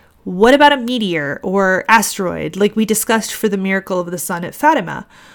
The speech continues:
Well, that doesn't explain why the lights are dancing at ground-ish level, so that's out.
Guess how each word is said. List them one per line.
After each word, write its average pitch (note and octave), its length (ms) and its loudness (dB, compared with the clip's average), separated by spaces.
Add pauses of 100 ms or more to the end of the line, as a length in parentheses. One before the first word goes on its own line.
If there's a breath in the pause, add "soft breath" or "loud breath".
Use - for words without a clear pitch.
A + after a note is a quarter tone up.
(360 loud breath)
Well, B3 300 6
that B3 260 0 (180)
doesn't C#4+ 300 4
explain G#3+ 440 0
why G3 140 0
the F#3+ 120 -2
lights F#3+ 340 -4
are F#3+ 80 -2
dancing F3 500 -4
at - 160 -8
ground-ish F3+ 840 -4
level, F3+ 600 0
so G#3 320 0
that's F#3+ 320 0
out. C#3 360 -6